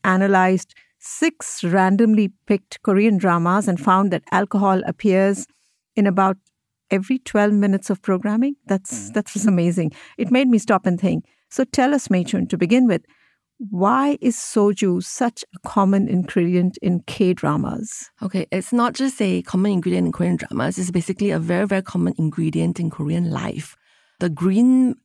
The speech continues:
Speaker 2: signature green bottles of soju can be seen anywhere,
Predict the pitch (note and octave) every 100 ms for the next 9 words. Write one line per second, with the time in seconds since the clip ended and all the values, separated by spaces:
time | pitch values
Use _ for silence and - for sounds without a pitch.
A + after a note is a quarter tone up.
0 | - - - G#3+ G3 G#3 E3 F3 F#3 A3+
1 | A3 D#3+ E3+ F#3 F#3 D#3+ - - - G2+
2 | - E3+ D#3+ D3+ F3+ F#3+ F#3 _ _ _
3 | _ - A3 C4 A3 F3+ F3